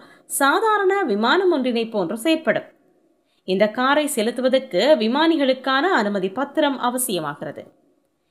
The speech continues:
எனினும் பல்வேறு நிறுவனங்கள் ஆளில்லாத அல்லது விமானியின்றி தானியங்கி அடிப்படையில் இயங்கக்கூடிய வாடகை ஏர் கார் சேவைகளை அறிமுகம் செய்வதற்கான தீவிர முனைப்புகளில் ஈடுபட்டுள்ளன.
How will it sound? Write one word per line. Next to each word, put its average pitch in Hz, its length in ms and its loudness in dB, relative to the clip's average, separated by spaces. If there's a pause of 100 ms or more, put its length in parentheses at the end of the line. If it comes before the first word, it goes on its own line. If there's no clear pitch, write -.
(260)
எனினும் 320 380 4
பல்வேறு 381 460 2
நிறுவனங்கள் 247 580 0 (240)
ஆளில்லாத 240 600 0 (140)
அல்லது 240 320 0 (340)
விமானியின்றி 262 760 2 (340)
தானியங்கி 415 640 2
அடிப்படையில் 277 580 0
இயங்கக்கூடிய 262 640 -2 (140)
வாடகை 311 520 2 (200)
ஏர் 262 280 0
கார் 311 240 0
சேவைகளை 233 580 0
அறிமுகம் 233 480 -2
செய்வதற்கான 226 640 -2 (540)
தீவிர 294 360 4
முனைப்புகளில் 247 680 -2
ஈடுபட்டுள்ளன. 214 580 -2